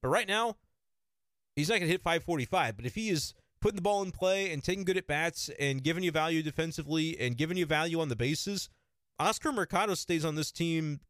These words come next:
the rest of the summer. I don't know how likely that is to happen, but I kinda thought when they called him up, when they promoted him initially, like, if he doesn't have options left, and I don't believe he does, that complicates matters for when,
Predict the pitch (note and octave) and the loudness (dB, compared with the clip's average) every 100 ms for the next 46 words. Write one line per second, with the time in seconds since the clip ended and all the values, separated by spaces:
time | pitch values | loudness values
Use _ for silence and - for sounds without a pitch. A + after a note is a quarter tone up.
0 | _ - B2+ D3+ - D3+ A#2+ F3+ F3 - | _ -4 0 2 0 -4 -4 -2 -2 -4
1 | - _ _ _ _ _ _ _ _ _ | -14 _ _ _ _ _ _ _ _ _
2 | _ _ _ _ _ - E3 F#3 D#3 D3+ | _ _ _ _ _ 0 0 2 2 0
3 | A#2 B2+ D3+ F3+ E3+ D#3+ E3+ F3+ - A#2+ | 0 0 0 0 0 2 0 -2 -2 0
4 | D3 A3 B3 - _ _ _ _ _ _ | 0 0 -6 -10 _ _ _ _ _ _
5 | _ _ _ D3 D3+ A3 A3 G#3+ F#3+ D3+ | _ _ _ 2 2 2 2 2 0 0
6 | C#3+ - F#3+ A3+ F3+ A3 A#3 E3+ D#3 C#3+ | -2 2 2 2 0 2 2 0 -2 -4
7 | - D3 G3+ G#3 F#3 E3+ G#3 - E3+ C3 | -2 2 2 2 0 0 0 0 0 0
8 | C#3 C3 C3+ D3 A3 C#4+ A#3+ G3 D#3+ F3+ | 0 -2 -2 -2 0 0 0 -2 -2 -2
9 | C4 - D#3+ B2+ A2+ A2+ B2+ C#3+ G3 F#3+ | -2 0 -2 0 0 0 0 0 0 0
10 | F#3 C3+ D3+ A3+ A#2+ B2 - _ _ _ | 0 2 2 2 0 -4 -8 _ _ _
11 | _ _ _ _ _ _ _ _ _ D3+ | _ _ _ _ _ _ _ _ _ -2
12 | F#3 F3+ A3+ A#3+ - D3 C#3+ C#3 C3+ B2+ | 0 2 0 -2 -4 -4 -2 0 0 -2
13 | - D3+ D3 B2+ C#3 D#3 D#3 | -2 0 0 0 -2 -2 -6